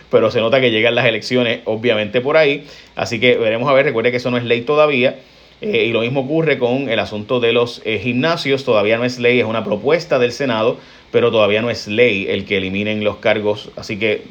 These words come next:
hay una propuesta, no se ha aprobado todavía finalmente, para que entre obligatoriamente el que usted no pueda cobrarle los gimnasios porque no puede dar el servicio. Eh, llegó Remdesivir a Puerto Rico.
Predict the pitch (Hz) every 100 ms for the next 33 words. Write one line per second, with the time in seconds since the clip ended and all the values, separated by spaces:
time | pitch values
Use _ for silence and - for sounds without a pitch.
0 | - - 107 123 123 113 101 170 190 165
1 | 165 - - - - - 95 104 110 110
2 | 117 113 113 127 123 170 196 165 127 101
3 | 101 92 120 123 127 107 104 95 95 104
4 | 110 117 - 104 104 - - - 101 98
5 | - 98 98 107 104 107 107 107 107 110
6 | 110 139 113 95 95 95 95 101 113 131
7 | 160 95 - - - - - - - 101
8 | 110 113 131 151 143 143 143 147 143 151
9 | - 170 233 240 139 196